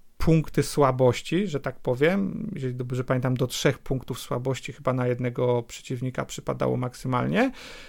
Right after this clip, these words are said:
i każdy z punktów słabości odpowiada jednemu z typu ataków, czyli,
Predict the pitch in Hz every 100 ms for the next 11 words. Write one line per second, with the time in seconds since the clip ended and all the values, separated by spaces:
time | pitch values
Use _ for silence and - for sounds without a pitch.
0 | - - 139 139 131 127 - 185 185 190
1 | - 175 165 160 - 147 139 175 - 160
2 | 156 160 143 151 147 147 143 139 135 131
3 | 139 139 131 - 123 139 139 - 107 -
4 | - - - 123 123 120